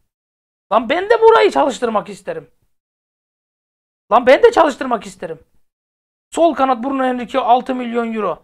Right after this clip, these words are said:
Lazaro on numara altı milyon euro. Trabzonlu mu o? Ee, Marinho sağ kanat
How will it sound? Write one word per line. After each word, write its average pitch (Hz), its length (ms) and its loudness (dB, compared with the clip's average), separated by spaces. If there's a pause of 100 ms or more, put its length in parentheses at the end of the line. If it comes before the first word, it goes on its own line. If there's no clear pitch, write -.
(180)
Lazaro 233 440 2
on 240 240 -2
numara 233 300 2
altı 220 320 0
milyon 226 360 -6
euro. 214 300 -8 (120)
Trabzonlu 202 440 -10
mu 165 100 -14
o? 151 140 -18 (720)
Ee, 160 200 -6
Marinho 247 840 0
sağ 254 240 2
kanat 254 400 -2